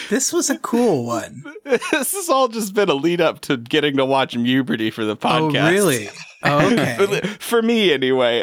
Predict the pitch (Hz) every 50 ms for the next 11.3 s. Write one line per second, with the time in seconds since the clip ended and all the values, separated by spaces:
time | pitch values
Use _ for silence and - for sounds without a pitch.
0 | - - 139 175 196 202 190 190 190 165 170 170 151 127 170 160 165 175 175 -
1 | - 190 170 170 - - - 190 196 - - - 165 156 156 - 302 185 139 156
2 | - - - 185 - - - _ _ _ - - - - - - _ _ _ _
3 | _ _ _ _ _ _ - - - - _ _ - - - _ _ - - -
4 | _ _ _ _ _ _ _ _ _ _ - 285 330 330 311 302 269 233 156 -
5 | - 131 135 147 143 - - - 127 139 165 156 127 147 147 147 143 139 135 113
6 | - - - - - - 131 139 - 143 - - 151 147 - 143 127 - - 147
7 | - - 127 139 147 147 143 120 135 147 143 139 131 127 113 98 - - 110 95
8 | 87 82 82 - - - 76 73 - - 110 104 101 67 87 101 95 - 147 135
9 | 131 139 147 185 151 - _ _ _ - 147 143 143 143 156 - _ _ - -
10 | - - - 220 269 - - 214 220 254 269 - 214 226 233 220 - 190 - -
11 | 220 208 196 - -